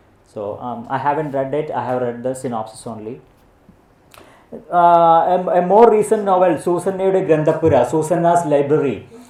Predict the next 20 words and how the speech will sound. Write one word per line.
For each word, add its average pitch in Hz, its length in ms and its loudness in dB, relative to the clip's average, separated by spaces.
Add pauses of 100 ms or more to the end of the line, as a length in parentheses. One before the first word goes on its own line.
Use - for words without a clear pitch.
(300)
by, 143 220 2
in, 147 420 -2
which 151 260 -6
came 151 220 -2
out 160 180 0
this 156 220 -6
year 156 180 0
by 143 220 0
Ajay, 139 200 -6
Ajay 135 300 -6
P 143 160 -6
Mangat. 135 540 -6 (340)
That 170 240 6
also 214 280 6
has 196 220 2
a 185 80 -2
very 160 280 2
strong 156 400 2
lesbian 143 360 -2
character. 147 720 -2